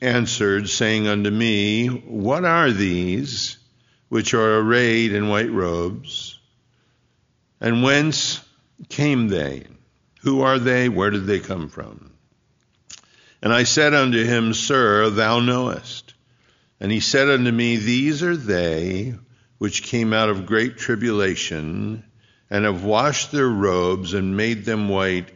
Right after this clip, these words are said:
in the blood of the Lamb. Therefore are they before the throne of God,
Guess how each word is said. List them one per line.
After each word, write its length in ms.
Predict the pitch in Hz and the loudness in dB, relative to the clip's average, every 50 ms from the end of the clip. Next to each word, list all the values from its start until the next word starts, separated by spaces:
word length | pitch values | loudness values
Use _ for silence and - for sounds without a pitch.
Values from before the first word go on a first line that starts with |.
| - 101 | -10 -8
in 100 | 95 87 | -6 -4
the 80 | 90 | -6
blood 720 | 78 78 87 101 101 101 95 90 87 90 87 87 85 95 - - _ - | -6 -6 -2 0 2 2 2 2 0 0 -2 -4 -6 -8 -10 -12 _ -10
of 140 | 90 80 | -10 -6
the 100 | 82 92 | -4 -2
Lamb. 720 | 95 101 101 101 95 87 76 73 67 64 62 62 62 - - _ _ _ _ _ _ _ _ _ _ _ _ _ _ _ _ _ - | -2 0 0 2 0 0 -2 -4 -6 -10 -12 -16 -18 -20 -20 _ _ _ _ _ _ _ _ _ _ _ _ _ _ _ _ _ -2
Therefore 1000 | 101 107 120 131 123 - - 117 101 90 95 101 104 113 131 139 123 95 90 - - _ - - - _ _ _ _ _ _ _ _ _ _ _ _ _ _ _ _ _ - | 2 2 4 4 2 0 0 0 2 2 2 2 2 2 0 -2 -4 -6 -8 -10 -14 _ -20 -20 -20 _ _ _ _ _ _ _ _ _ _ _ _ _ _ _ _ _ -4
are 220 | - 104 104 104 101 | 0 2 2 2 2
they 200 | 92 113 104 101 | 2 2 2 2
before 500 | 98 101 95 - - 117 113 120 123 117 | 2 0 -2 -2 -2 0 0 2 2 0
the 160 | 123 139 123 | 0 -2 -4
throne 340 | 123 - 110 110 107 107 110 | -4 -4 -2 -2 0 0 -2
of 160 | 107 104 104 | -2 -4 -2
God, 580 | 107 90 80 82 85 87 87 95 95 95 - | -2 -2 0 -2 -2 -2 -4 -4 -6 -6 -10